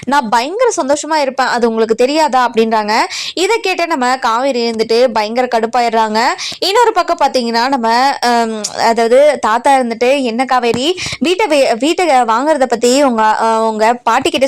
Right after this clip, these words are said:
சொல்லிட்டியா, அதாவது உங்க அம்மா கிட்ட சொல்லிட்டியா?" அப்படின்னு சொல்லிட்டு கேக்குறாங்க. "இல்ல தாத்தா, நான் இன்னும் எதுவுமே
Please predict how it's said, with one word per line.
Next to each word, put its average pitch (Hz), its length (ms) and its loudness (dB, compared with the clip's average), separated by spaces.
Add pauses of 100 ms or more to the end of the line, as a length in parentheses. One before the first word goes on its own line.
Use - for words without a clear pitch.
(100)
சொல்லிட்டியா, 247 440 0
அதாவது 220 400 2
உங்க 240 260 4
அம்மா 233 280 0
கிட்ட 269 300 0
சொல்லிட்டியா?" 233 360 2
அப்படின்னு 226 160 0
சொல்லிட்டு 226 380 2
கேக்குறாங்க. 220 380 0 (420)
"இல்ல 302 220 2
தாத்தா, 269 380 2
நான் 247 220 0
இன்னும் 247 280 -4
எதுவுமே 269 420 2